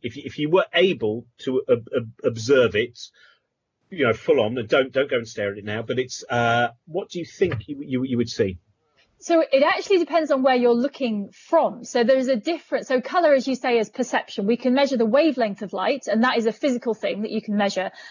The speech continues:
Speaker 2: And then there's the thing that our brains interpret. But if you look at the s-, if you look at our sun outside our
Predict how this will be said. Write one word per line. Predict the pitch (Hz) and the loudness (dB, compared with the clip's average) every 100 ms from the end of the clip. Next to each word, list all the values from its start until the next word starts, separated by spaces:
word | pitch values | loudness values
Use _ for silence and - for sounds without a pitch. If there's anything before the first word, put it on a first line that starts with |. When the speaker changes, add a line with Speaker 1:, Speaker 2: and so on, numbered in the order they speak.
| - | 0
Speaker 2:
And | 226 | 4
then | 247 247 | 6 6
there's | 247 | 4
the | 254 | 0
thing | - 311 | 0 0
that | 254 | 2
our | 247 | 0
brains | 220 233 220 | 2 0 0
interpret. | 214 202 233 220 196 - - _ _ | -4 -2 0 0 -4 -10 -18 _ _
But | - 311 - - | 2 2 0 -6
if | 240 254 | -8 -4
you | 269 277 | -2 0
look | 285 370 | 0 -2
at | 415 - | -6 -8
the | 262 | -10
s-, | - - | -12 -8
if | 247 - | -4 2
you | 277 | 4
look | 339 381 | 4 4
at | |
our | 330 285 | 4 4
sun | - 262 226 - | 2 0 0 0
outside | 269 269 - - 269 233 | 0 0 -2 0 2 4
our | 214 | 4